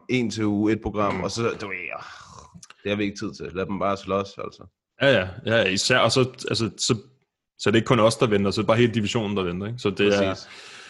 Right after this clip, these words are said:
Speaker 2: så fint, hvis de bare skal slås til september. Og så Jared, han skal vente til der, efter, så går der lige et par måneder efter det også.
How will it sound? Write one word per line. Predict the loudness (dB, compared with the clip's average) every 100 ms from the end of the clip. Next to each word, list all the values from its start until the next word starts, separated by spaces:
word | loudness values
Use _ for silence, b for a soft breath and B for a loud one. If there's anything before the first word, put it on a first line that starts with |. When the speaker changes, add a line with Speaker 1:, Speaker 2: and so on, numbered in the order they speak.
| B B B _ _ -8
Speaker 2:
så | 0 2 4 6 4 0 -10 _ _ -12
fint, | 0 2 2
hvis | 0
de | 2
bare | 0 0
skal | -4 -8
slås | -4 -4 -6 -16 _ -8
til | -4
september. | -4 -2 0 -2 -4 -10 -16 _ _ _ _ _ -6
Og | 0
så | 0 2
Jared, | 4 6 4
han | 2
skal | 0 0
vente | 0 0
til | -2 -2 4
der, | 4 4 0 -8 -4
efter, | -4 -2 -4
så | -2
går | 0
der | 2
lige | 0
et | -2
par | -2
måneder | 0 0 0
efter | -2 -4
det | -2 2
også. | 2 0 -8